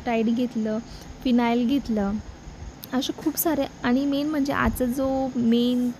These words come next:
दुसरा पण एक चांगला point ऑफ view मिळालेला आहे, अ, ते म्हणजे जॅम. आणि आत्ता मी घेतलेलं आहे गार्लिक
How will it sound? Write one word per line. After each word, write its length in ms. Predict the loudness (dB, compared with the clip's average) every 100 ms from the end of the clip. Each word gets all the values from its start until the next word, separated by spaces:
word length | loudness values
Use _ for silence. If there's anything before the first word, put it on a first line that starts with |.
| -12 -12 -4
दुसरा 520 | -4 -2 -2 0 -2 -2 -6
पण 80 | -6
एक 120 | -6 -6 -4
चांगला 260 | 2 2 2
point 360 | 0 0 0
ऑफ 220 | -2 0
view 200 | 0 2
मिळालेला 600 | 2 2 2 0 0 0 -2
आहे, 220 | -2 -6 -8 -16 -16 -16 -16 -6
अ, 640 | -2 2 2 4 4 4 2 -2 -10 -4
ते 100 | 2
म्हणजे 480 | 4 6 4 4 2 2
जॅम. 260 | 2 2 0 -4 -18 -18 -10
आणि 240 | -2 0 2
आत्ता 300 | -2 0 2
मी 120 | 2
घेतलेलं 600 | 2 -2 0 2 2 2
आहे 300 | 0 0 0
गार्लिक 460 | 0 0 0 0